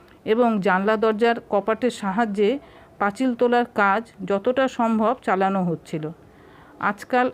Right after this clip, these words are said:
প্রায় কোর্ট থেকে এসে শয্যা নিচ্ছেন কেশব। গরমে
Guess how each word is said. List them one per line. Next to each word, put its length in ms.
প্রায় 260
কোর্ট 280
থেকে 400
এসে 340
শয্যা 400
নিচ্ছেন 380
কেশব। 340
গরমে 440